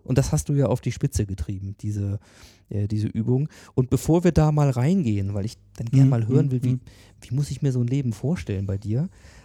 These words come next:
Speaker 1: Eine Frage, die vielleicht, ähm, schon eine philosophische ist.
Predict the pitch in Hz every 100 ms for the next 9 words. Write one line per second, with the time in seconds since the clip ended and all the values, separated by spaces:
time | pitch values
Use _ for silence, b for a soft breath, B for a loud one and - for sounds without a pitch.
0 | B - 139 160 - 123 143 139 135 -
1 | 131 127 123 - - - 120 120 117 117
2 | 110 - - 123 117 123 120 113 117 117
3 | 110 - - -